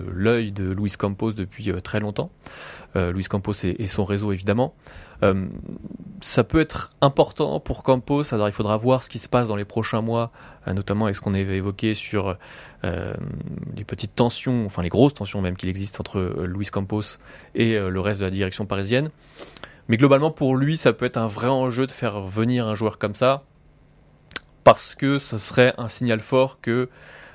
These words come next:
euh, il est capable de tout changer dans un club et de faire venir un joueur qui est, euh, le phénomène que tout le monde veut, euh, maintenant. Euh, enjeu aussi politique parce que il y a une vraie guerre entre, euh, le Real et, euh, le F C Barcelone.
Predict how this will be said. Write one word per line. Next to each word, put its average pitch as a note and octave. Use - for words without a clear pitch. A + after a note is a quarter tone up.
euh, F#2
il G2+
est C#3
capable B2
de A2
tout -
changer A#2+
dans G#2+
un G#2+
club C3
et A2
de A#2
faire G#2+
venir A2+
un G2
joueur G#2+
qui A2
est, G#2+
euh, G2
le G2
phénomène A2+
que -
tout -
le A2
monde G#2+
veut, A#2+
euh, F#2
maintenant. A#2+
Euh, G#2
enjeu D3
aussi F3
politique F3
parce -
que D3
il G2
y A#2+
a -
une A#2+
vraie B2+
guerre C#3+
entre, -
euh, G2
le G2
Real A2
et, G2
euh, F2
le F#2+
F -
C A#2
Barcelone. C3